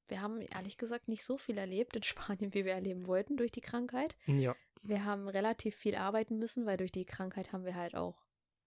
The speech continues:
Speaker 1: zweieinhalb Wochen kaum gearbeitet und in der
Speaker 2: Mhm.
Speaker 1: Selbstständigkeit ist da halt leider manchmal was, was dann trotzdem erledigt werden muss.
Speaker 2: Ja.
Speaker 1: Es ist einfach, wie es ist.
Speaker 2: Es ist, wie es ist und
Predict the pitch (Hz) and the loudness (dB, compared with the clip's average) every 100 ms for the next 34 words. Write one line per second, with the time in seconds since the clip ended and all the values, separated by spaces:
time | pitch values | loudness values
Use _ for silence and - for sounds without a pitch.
0 | - - 190 175 170 175 175 170 - 180 | -16 -8 -4 -4 -4 -6 -6 -6 -2 0
1 | 214 240 214 233 247 285 294 156 107 117 | 2 2 2 4 4 2 2 2 2 2
2 | 165 175 - 180 175 - 175 170 _ _ | 0 -2 -2 -4 -4 -4 -4 -4 _ _
3 | - _ _ - 202 - 208 196 196 185 | -20 _ _ 0 2 4 4 6 4 4
4 | 185 180 175 185 185 180 - 175 - 175 | 2 2 0 -2 -2 -2 -2 -4 -4 -4
5 | 170 - 180 180 180 175 208 240 226 226 | -4 -2 -2 -2 -2 0 0 0 0 0
6 | 233 269 131 123 120 - - - - - | 4 6 6 4 2 -4 -18 -20 -20 -20
7 | - _ _ _ _ _ _ _ _ _ | -20 _ _ _ _ _ _ _ _ _
8 | - - 190 190 175 185 220 262 392 - | -6 -4 -2 0 2 4 4 6 6 4
9 | - - - _ _ 139 156 185 - 160 | -4 -20 -20 _ _ 2 4 4 4 4
10 | 175 175 - 359 - _ _ - 147 147 | 4 4 4 0 -8 _ _ 2 6 8
11 | 143 143 - | 8 4 -2